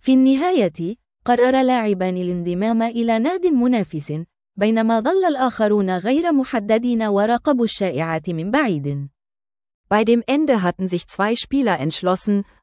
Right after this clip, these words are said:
Speaker 2: einem rivalisierenden Verein beizutreten, während andere unentschlossen blieben und den Gerüchten aus der Ferne lauschten.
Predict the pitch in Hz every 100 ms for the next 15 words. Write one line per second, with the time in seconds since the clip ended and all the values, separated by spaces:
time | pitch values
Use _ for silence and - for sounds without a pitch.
0 | - 208 208 208 226 220 202 185 226 277
1 | 214 170 165 - 156 160 185 196 208 -
2 | 190 - 170 160 170 165 - _ 202 220
3 | 220 208 247 285 240 202 - 277 240 175
4 | - 160 156 160 170 185 202 220 - _
5 | _ 214 220 202 185 185 247 - 247 180
6 | 165 220 - 196 165 190 202 165 - 151
7 | 135